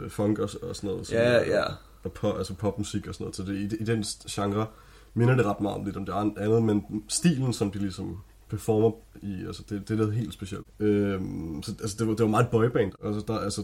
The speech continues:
Speaker 1: gruppen har, øh, bestået af tre, øh, medlemmer siden starten. Wonder Mike, Big, øh, Big Bang Hank og Master G.
Speaker 2: Det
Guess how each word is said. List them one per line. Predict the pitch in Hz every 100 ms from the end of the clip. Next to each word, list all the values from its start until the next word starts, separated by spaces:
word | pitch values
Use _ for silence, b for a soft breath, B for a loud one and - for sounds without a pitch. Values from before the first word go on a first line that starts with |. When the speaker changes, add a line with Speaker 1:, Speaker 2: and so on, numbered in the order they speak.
| -
Speaker 1:
gruppen | 120 120 120
har, | 107 104 104 101
øh, | 95 85 90 78 -
bestået | - 101
af |
tre, | - 131 117 - - -
øh, | 110 107
medlemmer | 107 120 117 110 117 -
siden | 117
starten. | 104 - - 147 -
Wonder | 117 127 139 123
Mike, | 120 -
Big, | 127 123 123
øh, | 113 107 107 107
Big | 117
Bang | 117 113
Hank | 117 117 139 - - b b b
og | 113
Master | 110 113 123
G. | -
Speaker 2:
Det | 110